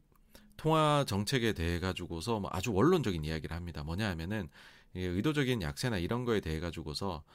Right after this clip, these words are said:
어, 좀 그, 어, 그 원래 글로벌의 룰은 그런 게 아니다. 서로 간에 아주 매너 게임 해야 된다.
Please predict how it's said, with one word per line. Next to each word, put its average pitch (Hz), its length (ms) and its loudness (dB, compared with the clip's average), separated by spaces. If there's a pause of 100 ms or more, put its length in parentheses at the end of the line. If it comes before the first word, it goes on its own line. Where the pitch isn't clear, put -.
(260)
어, 76 280 -8
좀 76 360 -8
그, 73 320 -8 (560)
어, - 360 -18
그 76 160 -14 (280)
원래 160 440 8
글로벌의 120 520 4
룰은 104 240 0
그런 123 240 0
게 107 80 -2
아니다. 80 440 -2 (300)
서로 123 240 -4
간에 104 380 -2 (260)
아주 90 320 -4
매너 123 200 6
게임 110 220 2
해야 147 180 4
된다. 85 400 0